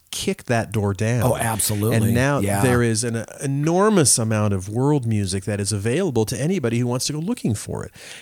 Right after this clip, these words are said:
Speaker 1: And so this Afrobeat, Afro, uh, I'm sorry, Afropop, Afrobeats at sixty-six percent increase in listening among streamers is
Speaker 2: Mm-hmm.
Speaker 1: huge. But then again, they can,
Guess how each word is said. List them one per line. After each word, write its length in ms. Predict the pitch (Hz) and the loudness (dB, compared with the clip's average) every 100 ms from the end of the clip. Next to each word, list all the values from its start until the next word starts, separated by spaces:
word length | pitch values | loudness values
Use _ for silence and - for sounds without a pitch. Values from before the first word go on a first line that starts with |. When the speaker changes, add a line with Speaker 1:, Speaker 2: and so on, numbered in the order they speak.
| - | -4
Speaker 1:
And 160 | 117 | -2
so 180 | - 131 | 2 0
this 260 | 117 123 - | 2 0 2
Afrobeat, 640 | 127 151 151 127 127 123 | 0 -2 0 0 -2 -2
Afro, 440 | 117 131 - 120 110 | -4 -4 -2 0 0
uh, 160 | 120 117 | -2 -4
I'm 60 | |
sorry, 160 | 117 90 | -4 -2
Afropop, 580 | 113 131 110 - 127 - - | -4 -4 -6 -4 -4 -6 -6
Afrobeats 920 | 117 - 117 101 92 120 104 - - - - - - - | -6 -2 -4 -4 -4 -4 -2 -2 -2 -6 -20 -20 -18 -8
at 200 | 104 - | -4 0
sixty-six 840 | - 156 143 - 117 - 139 117 | 0 -2 -4 -6 -4 -2 -2 -4
percent 580 | - 117 98 - 131 117 | -6 -6 -2 0 -2 -4
increase 640 | - 127 135 - 98 78 - | -4 -4 -4 -6 -8 -6 -6
in 140 | 101 | -6
listening 400 | 104 113 - 98 | -6 -6 -4 -4
among 260 | 95 98 92 | -4 -4 -4
streamers 580 | - - 117 127 85 104 | -4 -2 -2 -2 -2 0
is 160 | 98 90 | 2 2
Speaker 2:
Mm-hmm. 160 | 117 | 0
Speaker 1:
huge. 640 | 156 320 349 190 123 120 - | -2 -4 -2 0 0 -2 -2
But 200 | 156 147 | -2 0
then 120 | 175 | 0
again, 300 | 165 190 190 | 2 0 2
they 120 | 180 | 0
can, 600 | 180 - 226 302 151 - | -2 -6 -6 -4 -6 -6